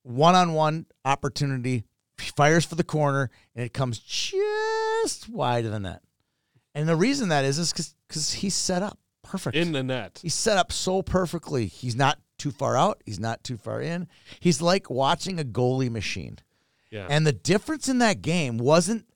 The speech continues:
Speaker 1: as great as the score would suggest. The difference was the goaltender.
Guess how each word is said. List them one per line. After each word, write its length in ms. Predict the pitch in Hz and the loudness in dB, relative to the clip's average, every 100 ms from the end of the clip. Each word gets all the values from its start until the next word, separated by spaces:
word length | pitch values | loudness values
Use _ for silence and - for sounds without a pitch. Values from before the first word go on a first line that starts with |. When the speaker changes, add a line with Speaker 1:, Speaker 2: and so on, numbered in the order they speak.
| - | -4
Speaker 1:
as 180 | 139 107 | -2 -2
great 480 | 131 135 147 175 - | -2 0 0 0 -2
as 160 | 120 | -4
the 120 | 117 | -2
score 640 | 117 - - 139 131 165 170 | -2 -2 -4 -2 0 2 2
would 260 | 139 113 | 0 -2
suggest. 840 | - - 131 87 90 139 90 - - | -4 -4 -4 -4 -2 0 -2 -4 -4
The 80 | |
difference 480 | 95 180 220 277 - | -4 -2 -2 -2 -2
was 200 | 151 135 | 0 0
the 100 | 135 | -2
goaltender. 680 | 92 127 151 - 110 80 | -2 -4 -4 -6 -6 -6